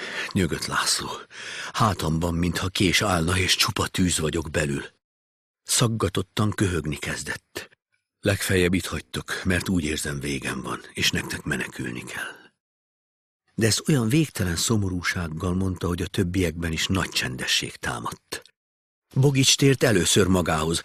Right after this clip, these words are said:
szó nélkül leakasztotta kulacsát, és László elé tartotta. „Így áll.” László eltolta. „Nem kell.”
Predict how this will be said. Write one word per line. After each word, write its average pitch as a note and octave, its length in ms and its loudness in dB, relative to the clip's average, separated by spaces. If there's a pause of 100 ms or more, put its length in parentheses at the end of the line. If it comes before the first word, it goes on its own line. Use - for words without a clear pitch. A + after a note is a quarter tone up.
szó D#3 260 8
nélkül C3 360 6
leakasztotta G#2 680 2
kulacsát, A2 520 2
és G#2 140 2
László E2 400 2
elé D2 200 -2
tartotta. - 680 -6 (320)
„Így D#2 240 -8
áll.” - 260 -4 (800)
László F#2 400 2
eltolta. - 680 -6 (640)
„Nem A2+ 240 2
kell.” E2+ 260 0